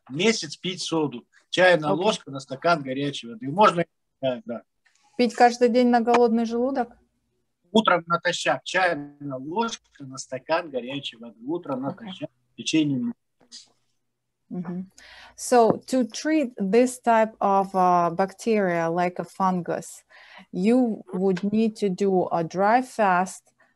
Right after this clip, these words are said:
Speaker 2: uh, nine to ten day, um, call it nine to ten days, and then one month break, uh, come out of the dry fast, and then do a soda fast,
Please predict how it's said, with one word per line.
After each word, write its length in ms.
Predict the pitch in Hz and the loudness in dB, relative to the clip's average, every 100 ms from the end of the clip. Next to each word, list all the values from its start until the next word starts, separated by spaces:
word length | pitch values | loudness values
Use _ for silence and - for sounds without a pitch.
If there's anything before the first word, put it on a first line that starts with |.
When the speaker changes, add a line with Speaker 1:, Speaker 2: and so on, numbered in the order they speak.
| _ | _
Speaker 2:
uh, 280 | - 180 175 | -2 2 2
nine 360 | 175 190 208 240 | 2 0 0 -2
to 120 | 262 | -4
ten 340 | 254 233 226 226 | -4 -2 -2 0
day, 300 | 196 170 - | 0 0 0
um, 540 | 180 175 170 170 165 170 - _ _ _ - | -2 -2 -2 -6 -4 -6 -6 _ _ _ -12
call 240 | 170 170 | -8 -6
it 120 | 165 - - | -8 -12 -8
nine 340 | 185 196 208 | -4 -2 -2
to 100 | 214 | -4
ten 320 | 226 240 233 226 | -6 -2 -2 0
days, 520 | 208 175 190 - - _ _ _ _ _ | 0 0 -2 -8 -20 _ _ _ _ _
and 200 | 190 196 | 0 2
then 360 | 202 202 190 185 | 2 2 0 -4
one 580 | - 170 165 175 208 247 | -6 -6 -2 0 0 0
month 360 | 226 214 214 - _ | 0 0 -2 -6 _
break, 440 | 190 180 180 196 - | 0 2 2 -2 0
uh, 320 | 180 170 170 - _ _ _ | 2 2 0 -4 _ _ _
come 180 | 226 208 | 0 2
out 280 | 190 190 196 | 4 2 0
of 180 | 202 190 | -6 -2
the 640 | 208 202 196 190 185 180 - _ 214 _ _ _ 190 | 0 0 0 0 0 -4 -10 _ -20 _ _ _ -8
dry 240 | 196 202 | -2 0
fast, 600 | 214 196 175 190 - - _ _ _ 180 _ | 0 0 0 0 -6 -20 _ _ _ _ _
and 200 | 190 202 | 0 4
then 340 | 214 208 202 196 185 175 | 4 2 0 -4 -4 -2
do 300 | 220 233 - | 0 2 2
a 220 | 202 190 196 | 2 2 0
soda 600 | - 240 233 220 220 214 | -2 2 4 4 4 2
fast, 600 | - 185 175 185 - | -2 -2 0 -4 -10